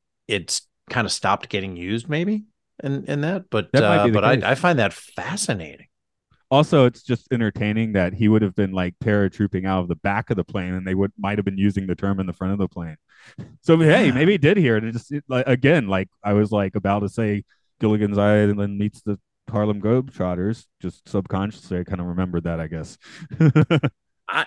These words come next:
Speaker 1: I'm learning so much on this, on this episode, man. This is awesome.
Speaker 2: Well, my, my job is teacher. Of course, I teach English, and you know that already, but <laughs>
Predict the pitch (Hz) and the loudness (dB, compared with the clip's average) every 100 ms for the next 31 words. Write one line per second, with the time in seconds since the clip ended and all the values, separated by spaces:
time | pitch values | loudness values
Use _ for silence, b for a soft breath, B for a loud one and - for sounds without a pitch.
0 | - 107 185 247 131 101 101 - 123 120 | -4 0 2 4 4 2 -4 -6 -2 0
1 | 123 170 - 98 87 - - - - 98 | 0 -2 -2 -4 -4 -8 -8 -10 -14 -12
2 | 87 87 85 - - _ - - 90 - | -10 -10 -10 -12 -14 _ -14 -10 -8 -6
3 | - 95 87 82 82 120 127 180 113 151 | -4 -4 -4 -6 -8 -6 -6 -8 -6 -6
4 | 190 - - - _ _ _ _ _ _ | -6 -8 -12 -20 _ _ _ _ _ _
5 | _ 131 156 127 113 117 117 117 123 113 | _ -8 -6 -4 -2 0 0 0 0 0
6 | - - 107 - 113 120 - 107 98 104 | -2 -4 -4 -2 -2 -2 -4 -6 0 0
7 | 110 - 113 104 104 95 87 - 87 90 | 0 -2 -2 -2 -4 -4 -4 -6 -6 0
8 | 87 82 85 76 - 82 82 85 69 - | 0 0 -4 -8 -8 -8 -6 -8 -10 -12
9 | 78 - B B - - - - - 190 | -12 -12 B B -12 -8 -10 -8 -6 -4
10 | - 202 - - 196 202 - 185 - | -2 -2 -2 -2 -2 -2 -2 -2 -4